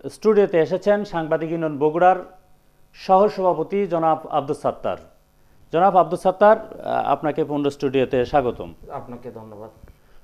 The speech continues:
Speaker 1: দর্শক, প্রতিদিনের মতো আমাদের হাতে আসা জাতীয় এবং স্থানীয় দৈনিকগুলোর শিরোনামগুলো আমরা একবার দেখে নিব।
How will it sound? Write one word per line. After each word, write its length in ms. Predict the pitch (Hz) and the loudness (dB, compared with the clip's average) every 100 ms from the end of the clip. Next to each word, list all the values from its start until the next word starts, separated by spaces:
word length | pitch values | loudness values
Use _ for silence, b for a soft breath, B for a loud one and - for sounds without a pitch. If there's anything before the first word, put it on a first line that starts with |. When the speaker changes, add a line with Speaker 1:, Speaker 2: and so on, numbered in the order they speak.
| _ | _
Speaker 1:
দর্শক, 320 | 113 156 226 220 | 0 2 2 0
প্রতিদিনের 460 | 202 202 208 202 185 | -2 -2 -2 0 0
মতো 340 | 170 196 214 | 0 2 4
আমাদের 360 | 202 165 170 170 | 4 2 2 0
হাতে 280 | 160 160 175 | 0 0 0
আসা 400 | 165 185 190 180 | 0 0 0 2
জাতীয় 600 | 160 160 190 190 202 196 | 0 0 -2 -2 -2 -2
এবং 400 | 175 170 165 165 | -4 -6 -8 -12
স্থানীয় 400 | - 160 165 165 | -8 -6 -4 -4
দৈনিকগুলোর 540 | 151 147 131 156 196 | -2 -4 -6 -4 -4
শিরোনামগুলো 600 | 196 156 143 143 143 165 | -4 -6 -4 -4 -4 -2
আমরা 220 | 196 143 135 | 0 2 0
একবার 220 | 117 120 | 0 -2
দেখে 200 | 123 123 | -4 -6
নিব। 240 | 95 82 | -12 -14